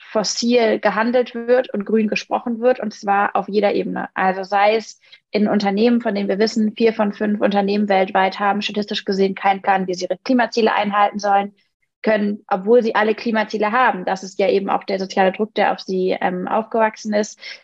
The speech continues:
ähm, erwachsen ist. Wir sehen das in Regierungen, wenn Regierungen, auch die Bundesregierung eingeschlossen, auf Klimakonferenzen, ähm, was von sozusagen grünen Wänden und, und Klimagerechtigkeit erzählen und dann aber eben selbst sich daran beteiligen, wenn es darum geht, eine globale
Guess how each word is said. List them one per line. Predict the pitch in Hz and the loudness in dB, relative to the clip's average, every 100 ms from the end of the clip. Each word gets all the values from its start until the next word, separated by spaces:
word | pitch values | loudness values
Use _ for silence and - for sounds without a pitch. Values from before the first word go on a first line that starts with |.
| _ | _
ähm, | 190 190 190 190 | 0 2 0 0
erwachsen | - 190 220 - 208 | 0 0 -2 -4 0
ist. | 214 - - - - - | -2 -2 -14 -16 -16 -2
Wir | 208 | 2
sehen | 208 220 | 2 2
das | 208 214 - | 0 0 -2
in | 208 | 0
Regierungen, | 208 214 202 254 254 254 254 233 | 2 2 2 2 4 2 0 -4
wenn | 208 196 208 | -2 -2 -2
Regierungen, | 202 196 262 240 233 226 | -4 0 2 2 0 0
auch | 202 196 - | -2 -2 -6
die | - 208 208 | -10 -4 0
Bundesregierung | 226 247 233 214 214 214 | 2 2 0 -2 0 0
eingeschlossen, | 180 208 214 208 208 208 208 214 208 208 - - - 208 | 0 0 0 0 2 0 0 -2 -2 -4 -10 -18 -6 -4
auf | 202 | -2
Klimakonferenzen, | 247 240 233 226 226 226 214 214 220 - 220 214 208 | 0 2 2 0 -2 0 2 2 0 -4 -4 -2 0
ähm, | 196 208 202 202 202 | 2 2 0 0 0
was | 208 - | 0 0
von | 214 208 208 208 - | 0 0 -2 -6 -8
sozusagen | 196 220 202 196 | -4 0 0 -2
grünen | - 226 226 208 | -2 0 2 2
Wänden | 208 214 220 208 202 202 - | 0 0 -4 -10 -10 -2 -2
und, | 190 202 - | -2 -8 -6
und | 196 190 - | -6 -6 -2
Klimagerechtigkeit | 226 214 202 214 220 - 226 214 | 2 2 2 -2 -4 -4 0 0
erzählen | 208 - 220 220 214 | 0 -2 0 2 0
und | 196 | 2
dann | 202 202 | 0 2
aber | 202 202 | 0 2
eben | 196 202 | 0 0
selbst | 196 208 214 | 2 2 2
sich | 214 - | -6 -4
daran | 208 190 | -2 -2
beteiligen, | 190 - 196 196 196 | -6 -2 0 0 -2
wenn | 190 | -4
es | 196 | -2
darum | 208 196 190 | -4 -4 0
geht, | 196 - | 0 0
eine | 196 | -4
globale | 190 190 190 | 0 2 0